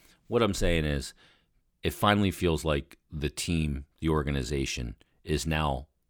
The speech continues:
legitimately moving forward. And some of these players, whether it's Attard, whether it's York, whether it's Owen Tippett,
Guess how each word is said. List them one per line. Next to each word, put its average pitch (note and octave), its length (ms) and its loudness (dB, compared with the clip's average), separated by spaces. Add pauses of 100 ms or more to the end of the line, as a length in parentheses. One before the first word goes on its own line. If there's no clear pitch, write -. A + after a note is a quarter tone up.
(120)
legitimately C#2+ 760 -2
moving C2 320 -4
forward. G#1+ 500 -10 (560)
And C#2 480 0 (480)
some G2 220 4
of F2+ 60 2
these F#2+ 160 2
players, G#2 460 4 (500)
whether D#2+ 260 2
it's D2 140 -2
Attard, F2+ 380 2 (140)
whether D#2 280 0
it's - 160 -6
York, F#2+ 440 2 (420)
whether D#2+ 340 2
it's D2+ 240 -4
Owen D#2+ 260 0
Tippett, A#2 380 2